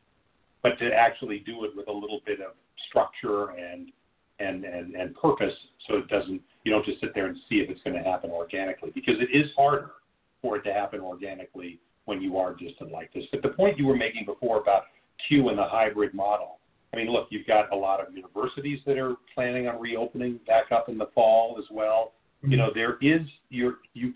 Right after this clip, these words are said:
Speaker 1: can now, again, you can't force people because there's, like I said, there's all kinds of reactions all over the place to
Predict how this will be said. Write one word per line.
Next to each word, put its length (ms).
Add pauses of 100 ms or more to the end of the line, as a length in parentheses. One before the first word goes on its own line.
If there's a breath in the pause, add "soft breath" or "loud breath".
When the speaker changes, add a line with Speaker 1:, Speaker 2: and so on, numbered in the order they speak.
Speaker 1:
can 360
now, 480 (400)
again, 500 (260)
you 140
can't 280
force 280
people 280
because 260
there's, 240
like 160
I 100
said, 140
there's 120
all 200
kinds 260
of 100
reactions 580
all 200
over 160
the 80
place 300 (160)
to 220